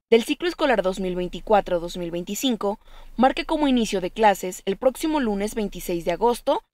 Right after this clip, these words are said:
de dos mil veinticuatro. El regreso a clases para millones de alumnos y alumnas de nivel básico en México está programado para el día lunes veintiséis de agosto.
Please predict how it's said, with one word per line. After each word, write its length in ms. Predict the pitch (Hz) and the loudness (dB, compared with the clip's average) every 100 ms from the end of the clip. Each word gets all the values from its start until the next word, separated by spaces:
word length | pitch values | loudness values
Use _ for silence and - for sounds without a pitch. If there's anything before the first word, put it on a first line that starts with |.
| _ | _
de 80 | 285 | -2
dos 180 | 311 285 | 0 2
mil 160 | 247 | 0
veinticuatro. 760 | 180 175 196 - 185 - 165 165 - - - - _ _ _ _ _ - | 0 -4 -4 2 2 2 -4 -10 -16 -20 -20 -20 _ _ _ _ _ -2
El 120 | 190 | 2
regreso 380 | 190 180 185 220 | 2 2 0 0
a 60 | |
clases 400 | 220 254 214 185 | 2 4 2 0
para 220 | - 180 175 | -4 -2 -2
millones 400 | 175 185 220 254 | -4 -4 0 2
de 60 | |
alumnos 500 | 269 262 208 208 - | 2 2 2 -2 -4
y 120 | 202 180 | -2 0
alumnas 380 | 202 240 277 311 | 0 0 0 0
de 80 | |
nivel 260 | 277 196 185 | 0 0 2
básico 440 | 196 185 - - | 2 2 -6 -4
en 120 | 170 214 | -2 -2
México 500 | 247 196 - 202 - - - - | -2 -4 -4 -4 -6 -16 -20 -2
está 240 | 254 - 311 | 0 4 2
programado 500 | 349 349 285 202 196 | 2 0 2 4 2
para 220 | 202 180 | 4 2
el 80 | 175 | 2
día 180 | 185 180 | 0 0
lunes 400 | 196 202 269 277 | 0 0 -2 -2
veintiséis 500 | 240 190 175 175 170 | -2 -4 -4 -4 -2
de 60 | |
agosto. 420 | 175 254 226 - | 2 2 2 -6